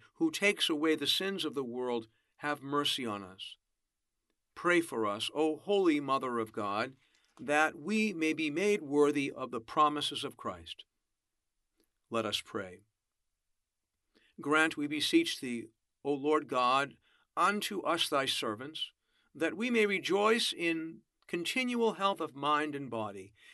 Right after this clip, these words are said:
and by the glorious intercession of the Blessed Ever Virgin Mary, may be delivered from present sadness, and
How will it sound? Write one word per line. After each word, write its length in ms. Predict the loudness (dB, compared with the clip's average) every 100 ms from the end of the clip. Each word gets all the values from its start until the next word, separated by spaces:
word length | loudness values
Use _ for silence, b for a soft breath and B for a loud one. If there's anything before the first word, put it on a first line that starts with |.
| B
and 460 | 2 4 2 0 2
by 200 | 4 4
the 120 | 2
glorious 640 | 2 4 4 4 4 2
intercession 880 | -2 -6 -2 -2 -2 -2 -4 -8 -10 b b b
of 160 | -2 0
the 80 | 0
Blessed 580 | 0 2 4 2 -2 -4
Ever 320 | 0 2 2
Virgin 480 | 0 0 0 -2 -4
Mary, 440 | -4 -2 -2 -4 -10 b b -2
may 140 | 0
be 140 | 2 2
delivered 480 | 2 2 2 2 0
from 340 | -4 -4 -8 _ _ _ _
present 400 | -4 -2 -2 -2
sadness, 640 | 0 0 -2 -6 -8 -8 -10 _ _ _ _ _ _ _
and 120 | -16